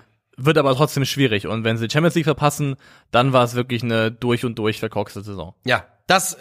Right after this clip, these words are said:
Speaker 2: kann man wohl so sagen. Und, ähm, Real Madrid ist wieder einmal weitergekommen. Und die Art und Weise, denn auch da spielt ja derselbe Kern seit tausend Jahren. Aber, ähm, ja, diese Mannschaft ist einfach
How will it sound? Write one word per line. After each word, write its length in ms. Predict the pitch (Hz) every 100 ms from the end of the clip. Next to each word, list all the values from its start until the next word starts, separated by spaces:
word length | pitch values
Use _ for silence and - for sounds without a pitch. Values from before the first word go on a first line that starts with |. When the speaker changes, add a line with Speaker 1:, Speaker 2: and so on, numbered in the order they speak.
| 131
Speaker 2:
kann 140 | - 147
man 120 | 143
wohl 80 | 131
so 80 |
sagen. 360 | 120 120 131 143
Und, 480 | 117 113 110 107 110
ähm, 440 | 117 113 110 107 - 107 - - -
Real 240 | 165 196
Madrid 440 | 254 180 180 202 - -
ist 280 | 180 - 123 117 117
wieder 240 | 247 262
einmal 260 | 214 180 151
weitergekommen. 640 | 165 175 160 151 160 165 - - _
Und 120 | 127
die 100 | 131
Art 220 | 147 180
und 140 | 180 143
Weise, 440 | 151 165 156 165
denn 320 | 139 139 143 -
auch 160 | 156
da 200 | 117 190 175
spielt 220 | - 147
ja 60 |
derselbe 380 | 139 135 135 131
Kern 180 | 139 139
seit 140 | 135
tausend 300 | 139 131 127
Jahren. 260 | 127 131 160 - - -
Aber, 560 | - 127 131 135 135 139
ähm, 460 | 139 131 131 127 120 _ _
ja, 320 | 170 208 113 _ _ _ _
diese 200 | 139 151
Mannschaft 560 | 147 147 151 160 143 - -
ist 360 | 135 131 - -
einfach 600 | 127 127 135 123 -